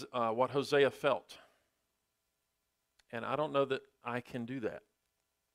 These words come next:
I've asked the Lord to help me comprehend and understand what it is, uh, to, to feel what God has felt.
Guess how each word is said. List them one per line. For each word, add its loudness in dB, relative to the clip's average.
I've -4
asked 4
the -4
Lord 4
to -2
help 0
me -8
comprehend -2
and -6
understand -2
what 2
it 0
is, 0
uh, -14
to, -10
to -8
feel 2
what 0
God 6
has -8
felt. -6